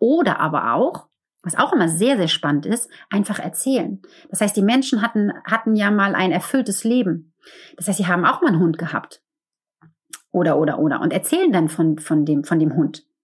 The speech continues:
Ne? Also es gibt dann auch Menschen, die haben dann jedes Mal einen anderen Hund gehabt. <laughs> Das macht ja nichts, ist ja egal. Ne? Und sie erinnern sich. Und da kommen Gefühle, kommen raus. Und sie öffnen sich.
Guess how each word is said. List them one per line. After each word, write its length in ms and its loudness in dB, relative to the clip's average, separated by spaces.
Ne? 160 2
Also 160 -6
es 80 -4
gibt 140 -4
dann 100 2
auch 120 0
Menschen, 280 0
die 80 2
haben 120 2
dann 200 4
jedes 200 -2
Mal 100 -2
einen 120 0
anderen 200 4
Hund 120 2
gehabt. 320 -2
<laughs> 280 0
Das 240 4
macht 180 2
ja 100 4
nichts, 220 4
ist 60 4
ja 80 6
egal. 520 0
Ne? 160 4
Und 340 2
sie 240 2
erinnern 560 4
sich. 440 -4
Und 180 -2
da 120 0
kommen 560 0
Gefühle, 800 2
kommen 220 -2
raus. 500 -2
Und 240 -4
sie 540 -4
öffnen 420 2
sich. 380 -4